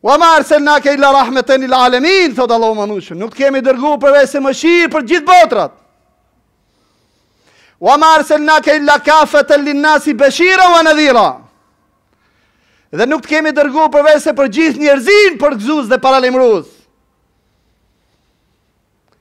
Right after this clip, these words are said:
Prandaj Islami nuk është fe e një etnie të caktuar. Nuk është vlerë e një race të caktuar. Nuk është besim e një kombi të caktuar. Por është e gjithë njerëzisë.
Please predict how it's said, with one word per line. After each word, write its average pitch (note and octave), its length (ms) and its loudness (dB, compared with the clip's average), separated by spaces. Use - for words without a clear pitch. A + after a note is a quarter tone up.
Prandaj B3 260 -2
Islami D#4 380 0
nuk D4+ 180 -4
është D4+ 160 -6
fe D#4 160 6
e D#4 80 2
një D4 220 0
etnie D4 320 0
të C#4 100 -12
caktuar. C4 680 -2
Nuk G3+ 160 -8
është C4 300 0
vlerë D#4+ 340 0
e D#4 80 -2
një D#4 140 -2
race D#4+ 340 0
të D#4+ 80 -18
caktuar. D4 680 -2
Nuk A3+ 300 -6
është G3+ 160 -6
besim E4 420 2
e E4 140 0
një - 100 -8
kombi E4+ 360 2
të - 100 -8
caktuar. E4 560 0
Por G#3+ 160 0
është B3 220 -2
e D3+ 100 -14
gjithë A3+ 240 -8
njerëzisë. A#3 540 -2